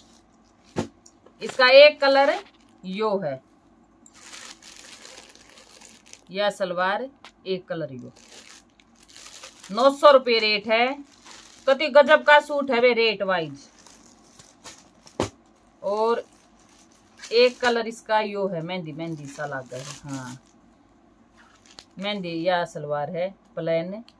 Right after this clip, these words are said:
और यो कमीज है, यो डिजाइन है। कति सुथरा सूट है, फैंसी सूट बनेगा एक नंबर का। नौ सौ रुपये रेट है, नौ सौ रुपया में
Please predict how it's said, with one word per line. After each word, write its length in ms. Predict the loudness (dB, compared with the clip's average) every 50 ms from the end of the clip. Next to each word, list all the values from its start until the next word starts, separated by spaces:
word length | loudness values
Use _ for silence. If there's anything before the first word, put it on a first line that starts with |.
| _ _ _ _ _ _ _ _ _ _ _ _ _ _ _ _ _ _ _ _ _ _ _ _ -20 -20 _ _ _ _ _ -10
और 300 | -6 -4 -2 -2 -4 -6 -10 _ _ -18 -12
यो 180 | -8 -6 -6
कमीज 480 | -6 -6 -8 -8 -6 -6 -8 -8 -10 -16 -20
है, 100 | -20 -20 -20 _ _ _ _ _ _ _ -20 -20 -20 -20 -20 -20 -20 -20 -20 -20 -20 -20 -20 -20 -20 -20 -20 _ _ -20 -20 -20 -20 -20 -20 -18 -12
यो 180 | -6 -6 -4 -4
डिजाइन 500 | -4 -6 -6 -6 -6 -6 -6 -8 -8 -10
है। 220 | -8 -8 -8 -10 -10 _ _ _ _ _ _ 0
कति 220 | 0 0 2 0 -2
सुथरा 380 | -2 -4 -4 0 2 2 2
सूट 260 | 0 0 -4 -6 -4 -4
है, 100 | -4 -4
फैंसी 420 | -4 -4 -4 -4 -4 -6 -6 -10
सूट 280 | -10 -8 -8 -10 -8 -8 -8
बनेगा 340 | -6 -6 -6 -6 -6 -6 -8
एक 360 | -8 -10 -10 -10 -8 -6 -6
नंबर 300 | -6 -6 -6 -6 -6 -6
का। 260 | -4 -4 -4 -4 -4 -8 -14 -20 -20 -20 -20 -20 -20 -20 -20 -20 -20 -18 -12
नौ 220 | -6 0 2 2 2
सौ 200 | 4 4 6 6
रुपये 280 | 6 4 2 -2 -4 -4
रेट 280 | -4 -4 -6 -6 -4
है, 340 | -2 -2 0 0 -2 -4 -6 -12 -20 -20 -20 -20 _ _ _ _ -10
नौ 220 | -6 -2 0 0 0
सौ 180 | 2 2 2 2
रुपया 380 | 2 2 -2 -4 -2 -2 -2 -4
में 340 | -4 -6 -6 -6 -8 -10